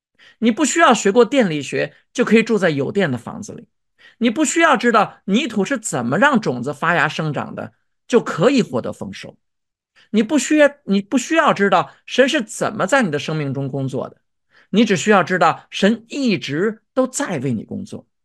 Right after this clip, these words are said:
你不需要知道神祝福你的方法会是什么，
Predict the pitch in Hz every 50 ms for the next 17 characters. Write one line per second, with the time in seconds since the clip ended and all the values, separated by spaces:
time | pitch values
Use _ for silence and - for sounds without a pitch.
0 | _ _ _ _ _ - - _ - 214 247 226 311 302 - 294 294 277 247 202
1 | 226 247 233 208 180 - - _ - - - 247 285 240 311 285 220 160 240 247
2 | 214 165 175 165 247 254 240 233 170 135 226 233 254 220 - 160 - - - -
3 | - 165 185 -